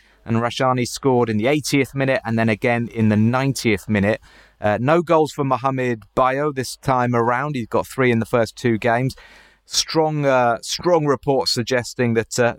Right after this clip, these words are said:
that he could leave as well. Clermont very keen to keep him in, in, in the next, uh, week or so. We know that Bordeaux have been very keen. Uh, suggestions that Saint-Étienne and, and, and Lille,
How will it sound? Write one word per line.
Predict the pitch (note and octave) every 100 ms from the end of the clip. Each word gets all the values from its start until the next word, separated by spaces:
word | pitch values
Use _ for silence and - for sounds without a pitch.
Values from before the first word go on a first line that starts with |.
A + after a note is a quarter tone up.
| _
that | B2+ A2+
he | A2+ B2
could | - B2 A2+
leave | A#2+ A2+ A2
as | A2+
well. | A2+
Clermont | - C#3+ C3 B2 A#2+ - _ _ _ _ -
very | A#2+ A#2
keen | - A#2+ A2
to |
keep | - A#2+ -
him | A#2 A2+
in, | G#2
in, | F#2 G#2 -
in | A2
the | G#2+
next, | A2 - - - -
uh, | G#2+ F#2
week | A2 A2+ -
or | G#2
so. | - B2+ A#2+
We | A2+ A2
know | A2 G#2+
that | G#2 -
Bordeaux | A#2+ A2+ B2 B2
have | A2 -
been | A2+ A2 A2
very | A#2+ A2+ A2
keen. | G2+ - C3 A#2+ A2+ _ _ _
Uh, | - G2+ F#2
suggestions | F2+ - G2+ A2 - G2+
that | F2+
Saint-Étienne | - G#2+ G#2 F#2+ G#2+ G2
and, | F#2 F2+
and, | G2 -
and | F#2+
Lille, | F#2+ A2 A#2 G#2+